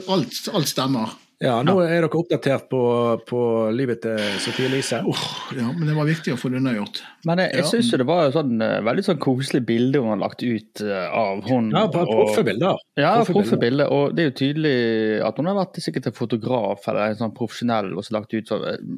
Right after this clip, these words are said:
Speaker 3: og det var jo liksom vanlig at en gjorde før, at en
Speaker 2: Det,
Speaker 3: gjerne
Speaker 2: det der er ikke timer på mobilen, altså. Det, det
Speaker 3: Nei,
Speaker 2: kan jeg si.
Speaker 3: det er ikke timer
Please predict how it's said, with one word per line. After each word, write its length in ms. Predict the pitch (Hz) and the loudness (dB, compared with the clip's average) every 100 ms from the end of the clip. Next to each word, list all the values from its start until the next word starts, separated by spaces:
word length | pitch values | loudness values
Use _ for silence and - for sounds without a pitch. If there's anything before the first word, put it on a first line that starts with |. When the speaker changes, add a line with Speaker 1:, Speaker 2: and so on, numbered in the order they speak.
| 82 - | -10 -6
Speaker 3:
og 240 | 139 151 | -6 -2
det 140 | 151 123 | -2 0
var 100 | 123 | 0
jo 40 | |
liksom 220 | 185 190 123 | 0 0 2
vanlig 300 | 120 160 123 | 2 0 -2
at 100 | 110 | -2
en 100 | 113 | -2
gjorde 240 | 117 104 | -2 -2
før, 480 | - 120 82 80 - | -2 -2 -2 -6 -8
at 160 | - | -10
en 200 | 101 104 - | -10 -8 -6
Speaker 2:
Det, 80 | |
Speaker 3:
gjerne 380 | 104 117 104 - | -2 0 0 -2
Speaker 2:
det 120 | 127 | 0
der 80 | 117 | 0
er 120 | 110 113 | 0 0
ikke 180 | 131 | -2
timer 360 | - 135 117 110 | 0 0 0 -2
på 80 | - | -2
mobilen, 460 | 104 101 107 90 - | -4 -2 -2 -2 -6
altså. 220 | - - - | -12 -12 -8
Det, 160 | 101 87 | -6 0
det 80 | |
Speaker 3:
Nei, 260 | 131 131 131 | 2 2 2
Speaker 2:
kan 80 | 127 | 2
jeg 20 | |
si. 80 | 135 | 2
Speaker 3:
det 140 | 127 | 2
er 120 | 110 113 | 2 0
ikke 200 | - 107 | -2 0
timer 300 | 117 113 | 0 2